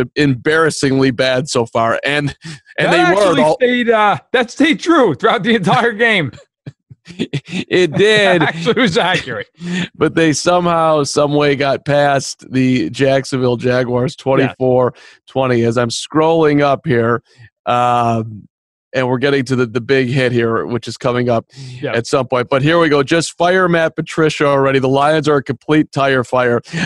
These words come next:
Speaker 1: And then followed by, "I don't care that the Lions won. Patricia should be
Speaker 2: Yes.
Speaker 1: fired."
Speaker 2: We actually wrote about it, that he should be fired. Like, look, you know what? And we're gonna, I'll, I'll say this now, since we're not gonna talk about that game later. You're up twenty-four to three at home against Washington,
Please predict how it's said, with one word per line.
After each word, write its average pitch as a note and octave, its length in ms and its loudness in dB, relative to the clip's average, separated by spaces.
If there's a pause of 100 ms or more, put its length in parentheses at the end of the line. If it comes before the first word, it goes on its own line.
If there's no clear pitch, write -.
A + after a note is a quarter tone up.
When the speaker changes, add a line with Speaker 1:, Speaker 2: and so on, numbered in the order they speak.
(140)
Speaker 1:
And B2 100 0
then C3+ 140 0
followed C#3+ 320 0
by, C3 220 -2
"I D3+ 180 0
don't F#3 300 0
care F3+ 340 0
that D3+ 120 -2
the D3 80 0
Lions D3 420 2
won. C#3 180 0
Patricia D#3 460 -2
should E3 180 0
be D3 80 0
Speaker 2:
Yes. C3+ 160 0
Speaker 1:
fired." - 380 -4 (400)
Speaker 2:
We C4 180 2
actually A#3+ 300 0
wrote F3+ 200 4
about A#2+ 300 -4
it, - 200 -18
that D#3+ 120 2
he D3 80 2
should D3+ 140 -10
be D3 80 -4
fired. D3+ 180 -6
Like, F3 260 -4
look, B3 240 -2 (220)
you A3+ 140 -2
know B3 100 2
what? G3 320 0 (540)
And G3+ 100 2
we're G#3 80 4
gonna, G3+ 140 2
I'll, G3+ 240 2
I'll F3+ 80 2
say F3+ 160 -2
this D3+ 160 -4
now, D#3+ 140 -2
since B2+ 140 -10
we're D#3 80 -4
not C#3+ 120 -2
gonna A#2+ 100 -14
talk B2+ 220 -8
about B2 140 -10
that B2 160 -12
game C3 180 -16
later. C3 240 -8 (840)
You're G3+ 160 0
up B3 100 -4
twenty-four G3+ 480 -2
to D#3 60 -4
three D3+ 240 -4
at C#3 60 -2
home C#3+ 240 -4
against C3+ 240 -10
Washington, B2 600 -6